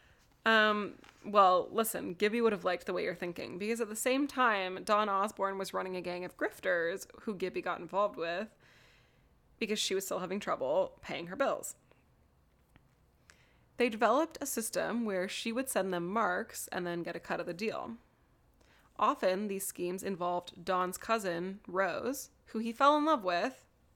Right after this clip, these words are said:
seducing some married man, and then Don pretending to be her husband, and the group blackmailing the man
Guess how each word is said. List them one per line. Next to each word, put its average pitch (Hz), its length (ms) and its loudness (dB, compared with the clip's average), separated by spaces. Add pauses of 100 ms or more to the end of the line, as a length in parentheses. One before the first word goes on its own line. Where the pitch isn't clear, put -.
(360)
seducing 240 640 0
some 214 300 0
married 208 320 2
man, 208 460 -2 (440)
and 208 160 2
then 190 420 0
Don 214 320 4
pretending 208 360 -2
to 180 60 -8
be 190 80 -4
her 185 180 -4
husband, 208 720 -4 (340)
and 190 120 0
the 196 60 -2
group 190 360 -2
blackmailing 180 800 0
the 170 80 -6
man 170 500 -6